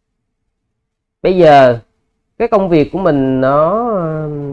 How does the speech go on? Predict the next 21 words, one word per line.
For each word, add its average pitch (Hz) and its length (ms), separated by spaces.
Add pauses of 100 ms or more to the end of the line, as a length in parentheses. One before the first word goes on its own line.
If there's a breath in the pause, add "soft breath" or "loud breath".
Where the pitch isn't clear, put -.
nó 202 100
rảnh 170 220
rỗi, 185 440 (1300)
nó 202 120
rảnh 165 180
rỗi 160 320 (1000)
mà 135 240
chủ 170 480
vẫn 190 280
không 185 240
có 226 100
cắt 226 240
bớt 247 220
tiền 131 160
lương 165 200
của 170 100
mình, 131 160 (2000)
thì 147 420
sau 202 180
này 160 260
đấy, 220 120